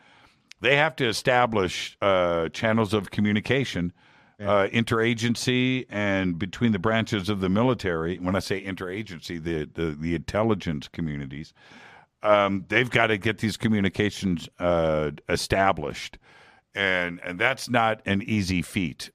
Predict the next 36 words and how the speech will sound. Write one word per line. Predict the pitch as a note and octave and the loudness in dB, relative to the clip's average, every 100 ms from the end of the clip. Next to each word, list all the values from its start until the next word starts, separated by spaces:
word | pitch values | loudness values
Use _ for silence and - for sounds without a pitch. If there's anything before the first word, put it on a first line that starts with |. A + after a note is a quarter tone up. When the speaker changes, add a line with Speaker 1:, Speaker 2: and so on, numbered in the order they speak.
| E2 | 0
Speaker 1:
Uh, | D#2+ D2 D2 C#2+ | 2 2 0 -2
we | F2 | -4
struggled | F#2+ - A2+ A2 G#2+ F2 | -4 2 2 4 0 0
with | G2+ G2 | 0 2
it | G#2 | 2
after | F#2 F#2+ F2+ G2 E2+ E2+ F2+ | 2 2 0 0 0 -2 0
nine | F2+ F#2 | 2 2
eleven, | F2 E2+ G#2 B2 E3+ F3 _ - - _ - | 2 2 2 4 2 2 _ -20 -20 _ -8
and | G2+ G2 F#2+ F#2+ F#2 F#2 F2+ F2 E2+ D#2+ - E2 D#2 _ _ _ - - | -2 0 2 2 2 2 2 0 -4 -8 -14 -18 -18 _ _ _ -20 -16
that's | - | -14
probably | - - G#2+ A2 A2 B2+ | -4 2 4 4 4 4
why | G#2+ A2+ | 4 4
nine | A2+ G2 G#2+ | 4 4 4
eleven | A2 A#2 A#2 | 4 4 2
happened, | G2+ F3 - E2 D2+ | 2 0 0 -2 2
was | B2+ A#2 - | 4 2 0
the | F#2+ | -2
lack | F2 F2 F2+ | 0 0 -2
of | F2 D#2 | -4 -8
communication | - F#2 E2+ - F2+ E2+ F2+ F2 - - - | -4 -2 -2 0 -2 -2 -4 -6 -8 -20 -4
with | G#2 A2 | -2 2
everybody | D3 D3+ C#3+ A2+ A2 G#2+ A2 | 2 2 2 4 2 0 -2
in | A2 | -4
the | G#2 | 0
government, | E3 F#3 A#2+ G#2+ G2+ | 0 0 -2 -4 -6
because | G2+ G2 | -8 0
they | A2 A2+ | 2 4
want | A2 A2+ A2 | 4 2 0
to, | - A#2+ G#2+ G2+ F2+ _ _ _ _ _ _ | 0 0 2 0 -4 _ _ _ _ _ _
uh, | G#2+ G#2 G2+ F#2+ | 0 2 2 -2
keep | - B2 A#2 | -6 -4 2
that | G#2+ G#2+ | 4 4
data | - G#2+ A2 | 2 0 0
collection | - A2 A2 A#2+ | 0 0 0 0
to | A2+ B2 | 0 0
themselves. | C3 B2 F3 G#3+ - - - | 0 2 2 2 -2 -10 -18